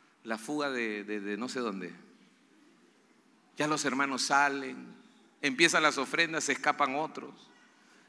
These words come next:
Llegan los anuncios, peor todavía, otros más, ya en mancha. Se van. Eso es falta de respeto. Si tú quieres dejar un ejemplo en tu familia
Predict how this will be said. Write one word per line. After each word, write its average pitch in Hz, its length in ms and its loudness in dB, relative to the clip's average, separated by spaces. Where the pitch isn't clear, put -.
Llegan 180 280 8
los 160 180 2
anuncios, 165 460 0
peor 139 420 2
todavía, 143 320 -4
otros 151 320 -2
más, 151 180 -2
ya 151 80 2
en 151 140 0
mancha. 135 480 0
Se - 180 -8
van. 110 300 -10
Eso 120 160 -6
es 127 60 -6
falta 131 260 -2
de 120 80 0
respeto. 101 580 -8
Si 113 140 -12
tú 131 120 -2
quieres 151 240 2
dejar 135 240 2
un 143 100 0
ejemplo 135 360 0
en 127 80 -4
tu 127 100 -4
familia 110 640 -2